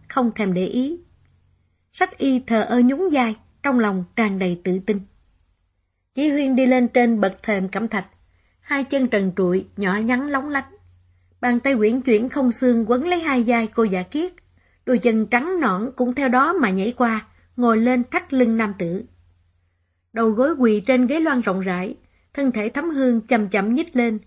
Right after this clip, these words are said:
hai chân dưới làn váy, nhẹ nhàng vuốt ve dưới bụng hắn, động tác trêu chọc châm lửa, không dừng không nghỉ. Ngón tay thon dài của cô giả kiết rơi vào đầu gối cô ta,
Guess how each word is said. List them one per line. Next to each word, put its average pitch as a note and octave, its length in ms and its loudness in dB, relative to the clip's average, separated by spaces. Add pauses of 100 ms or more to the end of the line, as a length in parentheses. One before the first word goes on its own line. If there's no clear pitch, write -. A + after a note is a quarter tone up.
hai C4+ 260 -2
chân C4 360 0
dưới E4 100 2
làn G3+ 220 -2
váy, A#3 320 -4 (180)
nhẹ G#3 220 0
nhàng G3+ 400 -2
vuốt D#4 180 -4
ve A#3 160 2
dưới A#3+ 200 0
bụng G3 220 0
hắn, A#3+ 280 -6 (400)
động A3+ 260 0
tác E4 240 -4 (140)
trêu B3+ 180 4 (100)
chọc F#3+ 260 -4
châm A3+ 140 0
lửa, F#3 340 -2 (220)
không B3+ 240 -2
dừng F#3+ 180 0
không A3 240 -2
nghỉ. F3+ 220 -4 (1000)
Ngón D4 260 -2
tay D4 140 -4
thon C4+ 220 0
dài G#3+ 160 0
của C4+ 140 -4
cô B3+ 120 2
giả G3+ 220 0
kiết E4+ 260 -2
rơi C4 300 0
vào G3+ 100 2
đầu F#3+ 140 0
gối G#3 280 0
cô A#3+ 120 4
ta, G#3+ 320 -4